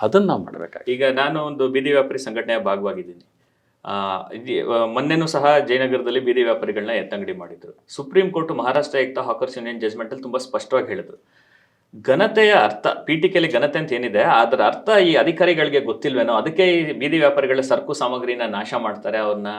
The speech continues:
Speaker 2: ಒದ್ದೋಡಿಸ್ತಾರೆ ಅಂತ. ಅಂದ್ರೆ ಪ್ರತಿಯೊಬ್ಬರ ಜೀವನಕ್ಕೂ ಸಂವಿಧಾನದ ಮೌಲ್ಯಕ್ಕೂ ಒಂದು ಕನೆಕ್ಷನ್ ಇದೆ.
Speaker 1: ಕನೆಕ್ಷನ್ ಇದೆ.
Speaker 2: ನಮ್ಮ ಅಧಿಕಾರಿಗಳಿಗೂ ಅದು ಗೊತ್ತಿಲ್ಲ, but ನಾವು ಜನಗಳ ಹತ್ರ ಆದ್ರೂ ನಾವು ತಗೊಂಡೋಗ್ಬೇಕಾಗಿದೆ.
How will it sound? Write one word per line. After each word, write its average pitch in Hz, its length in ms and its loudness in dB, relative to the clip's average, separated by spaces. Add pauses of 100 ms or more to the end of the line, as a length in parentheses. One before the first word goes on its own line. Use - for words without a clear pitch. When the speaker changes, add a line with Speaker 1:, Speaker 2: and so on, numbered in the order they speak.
(420)
Speaker 2:
ಒದ್ದೋಡಿಸ್ತಾರೆ 107 680 -2
ಅಂತ. 92 160 -14 (420)
ಅಂದ್ರೆ 196 160 0
ಪ್ರತಿಯೊಬ್ಬರ 202 680 -2
ಜೀವನಕ್ಕೂ 208 800 0
ಸಂವಿಧಾನದ 185 500 4
ಮೌಲ್ಯಕ್ಕೂ 175 480 2
ಒಂದು 185 260 4
ಕನೆಕ್ಷನ್ 139 420 -2
ಇದೆ. 113 200 8
Speaker 1:
ಕನೆಕ್ಷನ್ 87 360 -6
ಇದೆ. 76 80 -10
Speaker 2:
ನಮ್ಮ 131 180 0
ಅಧಿಕಾರಿಗಳಿಗೂ 180 580 4
ಅದು 175 120 2
ಗೊತ್ತಿಲ್ಲ, - 320 -6 (140)
but 190 180 2
ನಾವು 180 220 4
ಜನಗಳ 202 320 4
ಹತ್ರ 202 180 2
ಆದ್ರೂ 190 220 2
ನಾವು 170 220 0
ತಗೊಂಡೋಗ್ಬೇಕಾಗಿದೆ. 120 760 -2